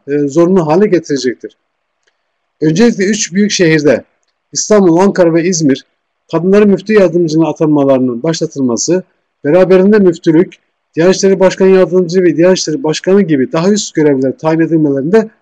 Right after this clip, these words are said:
takip edecektir şeklinde bir öngörüde bulunuyoruz. Eşitlemede eksik olan bir yön kalacaktır, o da imamlıktır.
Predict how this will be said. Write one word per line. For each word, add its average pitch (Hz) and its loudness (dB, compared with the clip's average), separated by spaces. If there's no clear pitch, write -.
takip 165 -2
edecektir 120 -6
şeklinde 196 0
bir 202 2
öngörüde 180 4
bulunuyoruz. 123 -4
Eşitlemede 220 2
eksik 214 2
olan 156 2
bir 214 -2
yön 208 2
kalacaktır, 160 -2
o 180 0
da 196 2
imamlıktır. 143 0